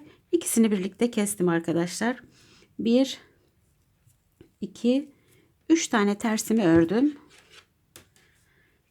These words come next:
Ee, tekrar ters yüzündeyiz arkadaşlar. Tekrar düz olarak.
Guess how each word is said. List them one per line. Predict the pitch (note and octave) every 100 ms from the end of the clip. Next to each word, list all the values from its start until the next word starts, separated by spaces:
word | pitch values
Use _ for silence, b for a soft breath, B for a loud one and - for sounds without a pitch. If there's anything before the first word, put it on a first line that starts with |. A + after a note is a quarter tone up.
| _ _ _ _ F#4+ C#4+
Ee, | G3 F#3+ F#3+ F3
tekrar | C4+ - D4+
ters | D#4 D#4 D#4 D4+
yüzündeyiz | A3 A3+ A3+ A#3 A3+
arkadaşlar. | A3+ A3+ A3 A3+ B3 C4 -
Tekrar | C4 C4 A#3 A#3+
düz | A#3 G3
olarak. | F3+ E3+ E3 F3